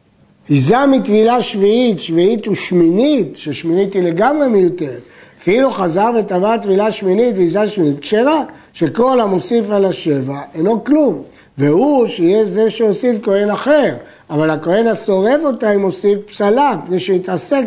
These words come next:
בדבר שאינו צריך בשעת שרפה. הוציא את הדם חוץ ממערכתה, והיזה פסולה.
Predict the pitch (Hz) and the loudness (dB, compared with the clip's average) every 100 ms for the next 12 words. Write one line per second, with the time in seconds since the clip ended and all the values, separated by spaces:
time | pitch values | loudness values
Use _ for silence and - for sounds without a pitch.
0 | 190 175 185 254 240 - 180 180 220 - | -2 -2 0 0 -2 -2 0 2 0 0
1 | 214 226 233 185 160 165 156 165 160 - | 0 2 0 -2 -4 -4 -4 -4 -4 -10
2 | 139 127 - _ _ _ _ _ _ _ | -10 -12 -20 _ _ _ _ _ _ _
3 | _ _ _ _ _ _ _ _ _ _ | _ _ _ _ _ _ _ _ _ _
4 | - - 165 - 277 285 269 247 208 202 | -10 -2 -2 2 2 2 2 0 0 0
5 | 226 202 - 262 - 226 214 202 180 170 | 0 -2 -2 -2 0 0 2 0 -2 -2
6 | - 160 151 190 208 247 214 160 170 156 | -4 -6 -4 -2 -2 -2 -6 0 2 2
7 | 139 170 196 233 285 285 - - - 240 | 0 0 2 2 0 -4 -16 -16 -4 0
8 | 233 202 | 2 0